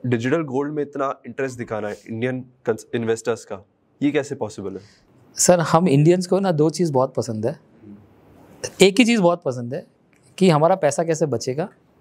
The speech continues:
Speaker 2: और हमको पैसा ज़्यादा कैसे मिले। तो सॉवरेन गोल्ड बॉन्ड ये दोनों चीज़ ऑफर करता है।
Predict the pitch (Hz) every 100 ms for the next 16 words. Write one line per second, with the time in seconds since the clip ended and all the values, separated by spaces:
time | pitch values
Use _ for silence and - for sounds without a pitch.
0 | _ _ - - - - 160 175 185 185
1 | 147 196 156 127 131 127 131 117 101 98
2 | - _ _ - 101 - 208 - 170 196
3 | 220 220 196 214 208 214 196 170 185 185
4 | 156 117 117 107 104 98 95